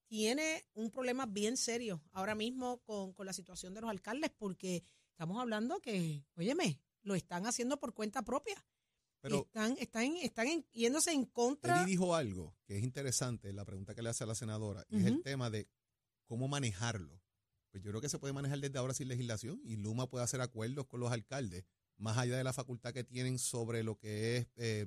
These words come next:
Speaker 2: recogido, escombro, etcétera. Vamos a hacer un acuerdo entonces que se establezcan los parámetros de trabajo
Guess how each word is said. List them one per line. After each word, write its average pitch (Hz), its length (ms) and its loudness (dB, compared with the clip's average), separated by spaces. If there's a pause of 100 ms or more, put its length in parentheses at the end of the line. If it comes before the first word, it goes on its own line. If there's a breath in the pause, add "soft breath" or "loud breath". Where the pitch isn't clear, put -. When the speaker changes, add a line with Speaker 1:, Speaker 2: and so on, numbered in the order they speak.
Speaker 2:
recogido, 110 520 -2
escombro, 120 300 -4
etcétera. 95 380 -4 (720)
Vamos 123 280 2
a - 20 8
hacer 135 140 0
un 139 80 -2
acuerdo 139 320 0
entonces 135 360 0 (120)
que 123 160 -2 (120)
se 127 100 6
establezcan 120 540 -2
los 151 200 2
parámetros 127 720 -2
de 139 100 0
trabajo 139 600 2